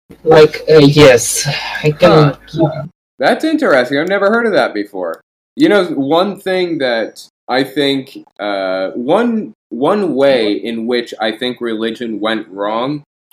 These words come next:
Speaker 2: was fighting science so hard. They should have just
Speaker 1: Yes.
Speaker 2: em-, embraced science, because it was inevitably going to, I mean, public consensus will eventually go with evidence. It's gonna take time, but it will get there, you know?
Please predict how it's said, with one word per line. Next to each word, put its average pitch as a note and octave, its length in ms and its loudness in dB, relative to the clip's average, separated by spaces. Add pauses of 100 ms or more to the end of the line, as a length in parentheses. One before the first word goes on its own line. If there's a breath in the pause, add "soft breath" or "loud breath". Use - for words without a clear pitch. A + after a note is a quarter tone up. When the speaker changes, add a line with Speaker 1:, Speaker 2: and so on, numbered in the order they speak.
(100)
Speaker 2:
was A#2+ 600 -4
fighting B2 440 0
science G#2 560 -6
so - 340 -2
hard. F2 320 -8 (400)
They F#2+ 100 -12
should D3+ 200 -4
have B2 140 -4
just A#2 300 -2
Speaker 1:
Yes. C3+ 340 6
Speaker 2:
em-, A2+ 180 4
embraced A#2 720 -2
science, G2 520 -4
because B2 260 -4
it B2+ 100 -2
was B2+ 140 -6
inevitably A#2+ 840 -4
going A2 480 -2
to, G2+ 200 -8
I A#2+ 60 -6
mean, A2+ 280 -4 (560)
public G3 600 -2
consensus D3+ 800 -2
will C3+ 200 0
eventually B2+ 560 -2
go B2 240 0
with G#2+ 280 -4
evidence. F#2+ 540 -6
It's A2 240 -10
gonna C3+ 240 -2
take F3 280 -2
time, D#3 440 -2 (280)
but B2+ 200 0
it C3+ 200 -2
will B2 240 -2
get G#2 280 -6
there, D2 260 -12 (120)
you G#2+ 120 -8
know? G#2+ 300 -6